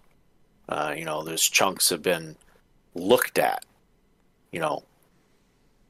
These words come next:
you look back and you go, "Okay, I did this, this, this." And then all of a sudden you can start to get a grasp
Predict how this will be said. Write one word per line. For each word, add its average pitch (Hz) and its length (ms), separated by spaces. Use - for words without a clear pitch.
you 85 160
look 101 220
back 101 280
and 90 100
you 87 60
go, 85 160
"Okay, - 180
I 80 80
did 82 160
this, 90 200
this, - 180
this." 90 260
And 110 160
then 151 160
all 135 160
of 107 80
a 101 40
sudden 104 320
you 101 100
can 101 180
start 107 280
to 104 60
get 98 140
a 92 40
grasp 95 600